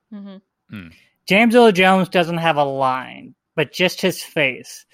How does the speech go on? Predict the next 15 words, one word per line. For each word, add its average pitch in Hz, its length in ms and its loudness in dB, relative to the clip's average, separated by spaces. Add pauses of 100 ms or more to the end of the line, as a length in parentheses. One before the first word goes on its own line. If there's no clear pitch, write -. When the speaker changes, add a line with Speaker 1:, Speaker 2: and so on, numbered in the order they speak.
(720)
Speaker 3:
And 180 240 2
you 208 60 4
Speaker 2:
Oh. - 40 0
Speaker 3:
can 202 160 2
see 220 320 2
that 185 160 2
he 180 200 0
is 151 120 0
both 131 260 -4
happy, 185 540 -2 (480)
Speaker 1:
Mm-hmm. 208 300 -16 (400)
Speaker 3:
sad, 139 680 0 (600)
Speaker 1:
Mm-hmm. 185 160 -20
Speaker 3:
and 165 220 -6 (260)
furious 233 1300 0